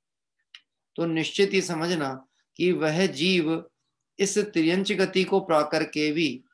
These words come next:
महाकष्ट की स्थिति में महापाप उदय से ऐसी पर्यायों में पहुंच जाता है,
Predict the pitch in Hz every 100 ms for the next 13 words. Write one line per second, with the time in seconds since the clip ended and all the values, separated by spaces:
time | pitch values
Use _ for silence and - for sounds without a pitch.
0 | _ _ 139 147 151 180 190 170 - -
1 | - 180 - - 147 165 160 170 165 143
2 | 131 160 151 143 156 160 147 143 139 170
3 | 151 139 - 165 156 135 131 135 139 143
4 | 123 117 113 107 - -